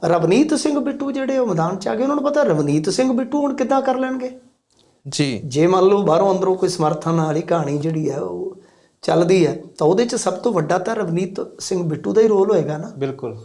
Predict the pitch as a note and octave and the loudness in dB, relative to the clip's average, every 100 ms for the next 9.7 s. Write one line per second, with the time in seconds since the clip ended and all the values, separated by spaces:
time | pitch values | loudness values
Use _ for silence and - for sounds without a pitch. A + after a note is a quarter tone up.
0 | - _ - G3+ F3+ D#3+ G#3 A#3+ B3 C4+ | -20 _ 0 4 4 4 2 2 0 0
1 | D4 C#4 C4+ - E3+ A3 C4+ A#3 - - | 0 0 0 -2 -2 -4 0 0 0 -14
2 | - _ - D3 E3+ G3+ G#3+ G#3+ E3 D#3+ | -20 _ -4 -2 0 2 2 2 2 2
3 | F3 F3 - - _ _ _ _ _ _ | 0 -2 -8 -20 _ _ _ _ _ _
4 | D3 D3 D#3+ E3 D#3 E3 G3 F#3 D#3+ D3 | -6 0 0 0 0 0 0 0 0 -2
5 | D3 D3+ - _ - A3+ B3 F#3+ F#3+ D#3 | -6 -12 -20 _ -6 0 2 4 2 0
6 | - D#3+ A3+ - F3 E3+ F#3+ G#3+ - - | 2 2 2 -2 -6 -2 -2 -2 -4 -8
7 | - - D#3+ E3 C#3+ C3 B2+ _ _ _ | -16 -8 -6 -6 -8 -10 -14 _ _ _
8 | _ _ _ _ C3+ C3+ D#3+ F#3 F3 G3 | _ _ _ _ -8 0 4 4 4 4
9 | G3 E3+ C#3+ C#3+ D#3+ C3+ C3 | 4 4 4 4 4 4 0